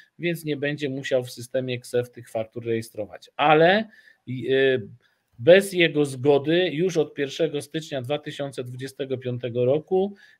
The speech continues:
jego kontrahenci będą wysyłać faktury do systemu ksef. Natomiast jeszcze w terminie od pierwszego lipca dwa tysiące dwadzieścia cztery do, y, ostatniego grudnia roku dwa tysiące dwadzieścia cztery,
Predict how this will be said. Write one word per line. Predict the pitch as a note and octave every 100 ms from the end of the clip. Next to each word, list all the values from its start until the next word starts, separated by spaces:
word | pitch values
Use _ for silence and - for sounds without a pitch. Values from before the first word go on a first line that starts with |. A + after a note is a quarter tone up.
| A#2+
jego | D#3 F3 E3
kontrahenci | E3 C#3+ B2 B2 B2 D#3+ F3 - F3+
będą | D3 C#3+ D#3+ D3 C#3 D3+ D#3 _ _
wysyłać | A#2 C#3 B2 E3 D3+ D3
faktury | - B2 - C#3 C3+
do | B2
systemu | B2 B2 - B2 A#2+ A#2+
ksef. | - A2 - _ _ _ _ - B2
Natomiast | C#3+ C#3+ F3+ F3 D3+ -
jeszcze | C3+ D3 D3+ D3
w | -
terminie | D3 C#3 D#3 D#3
od | C#3 C3+
pierwszego | C#3 C3 E3+ D#3 C#3+
lipca | C#3 D#3+ - B2+ A2 G2+ _ _ _ -
dwa | A#2 C#3+
tysiące | D3+ D3 D3 D3 C#3+
dwadzieścia | B2 C3 D3 - C3+
cztery | B2 - C#3+ B2+ G#2
do, | G2+ A#2+ D#3 B2 - - _ _ _ _ B2 B2 B2 B2 A#2+
y, |
ostatniego | C3 C3+ - C3+ C3+ D#3+ C#3 B2+
grudnia | C#3 D3+ C#3 C3+
roku | C3 C3
dwa | A#2+ C3
tysiące | C3+ C#3 C3+ C3
dwadzieścia | G#2+ B2 B2 A#2
cztery, | A2+ - E3 F3 F#3